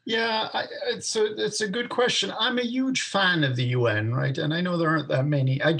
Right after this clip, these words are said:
I work quite a lot with the U N, actually, and, and it's an amazing organization. Um, but the thing is that it, it's not meant to be efficient, right? Is, it's meant to be highly complex and to make it as complex as possible, because we're looking to maximize interaction in the U N, 'cause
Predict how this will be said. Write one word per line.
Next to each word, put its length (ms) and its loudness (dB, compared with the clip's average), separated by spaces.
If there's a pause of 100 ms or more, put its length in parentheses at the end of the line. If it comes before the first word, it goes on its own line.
I 120 4
work 300 2
quite 200 0
a 80 2
lot 220 2
with 100 0
the 120 -2
U 180 -2
N, 260 -2
actually, 380 -4
and, 240 -2
and 320 -2
it's 240 0
an 120 4
amazing 640 0
organization. 960 -2 (300)
Um, 400 0 (100)
but 160 2
the 100 -4
thing 280 2
is 240 2
that 260 2
it, 220 0 (120)
it's 240 -2
not 320 0
meant 460 0
to 80 0
be 240 0
efficient, 680 -2
right? 300 -2
Is, 400 -2
it's 220 -2
meant 460 0
to 100 0
be 240 2
highly 480 2
complex 680 -4
and 160 -2
to 80 0
make 220 0
it 100 0
as 80 0
complex 480 -2
as 120 -4
possible, 420 0
because 260 0
we're 120 4
looking 320 2
to 100 2
maximize 840 2
interaction 640 0
in 140 -2
the 100 -2
U 180 0
N, 260 -2
'cause 280 -4